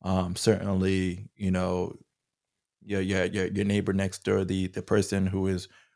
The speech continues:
working a nine to f-, working at nine to five, you know, at times it could be that one thing that they know they need to do, that they want to do, but it's so difficult to make that time for them to do it in a way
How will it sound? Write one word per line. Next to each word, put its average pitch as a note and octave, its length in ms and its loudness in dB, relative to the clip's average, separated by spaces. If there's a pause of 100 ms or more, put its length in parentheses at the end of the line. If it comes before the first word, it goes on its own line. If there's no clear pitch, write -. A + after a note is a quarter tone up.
working G2+ 260 0
a F#2+ 60 2
nine G2 240 2
to G2 60 -4
f-, F#2 120 -12 (220)
working G2+ 300 -2
at F#2+ 120 -2
nine G2 240 2
to F#2 100 0
five, F#2 600 -2 (420)
you G#2+ 80 -2
know, G#2+ 240 2 (500)
at G2+ 160 -2
times B2 300 6
it A2+ 60 2
could G2+ 180 0
be A2 160 4
that G2+ 240 4
one G#2 280 2
thing G2+ 300 2
that F#2+ 180 -2
they F#2+ 140 0
know G2+ 180 2
they F#2+ 260 0 (180)
need A2+ 280 -2
to B2 100 0
do, B2+ 320 -2 (100)
that F2+ 140 -6
they G2 120 -4
want F#2+ 260 2
to A2+ 120 4
do, A#2 300 0 (360)
but F#2 100 -4
it's F#2+ 100 -2
so - 320 2
difficult F#2 500 -2
to F2+ 80 -4
make F2+ 240 -4
that F2+ 220 -8
time F2+ 380 -4 (340)
for F#2 100 -4
them F2+ 140 -2
to E2+ 100 -4
do F#2 200 0
it F2 80 -2
in E2+ 100 -8
a E2+ 80 -6
way F2+ 400 -2